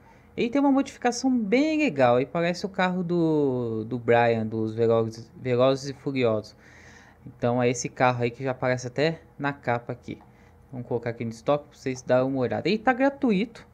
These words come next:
pra compra, então tá bem facinho aí.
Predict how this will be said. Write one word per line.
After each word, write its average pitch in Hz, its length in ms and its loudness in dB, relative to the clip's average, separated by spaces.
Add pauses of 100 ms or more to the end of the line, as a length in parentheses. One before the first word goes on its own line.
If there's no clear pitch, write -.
pra 139 100 0
compra, - 420 -6 (440)
então 156 400 -2 (800)
tá 139 100 -6
bem 135 180 -4
facinho 185 480 -2
aí. 117 200 -6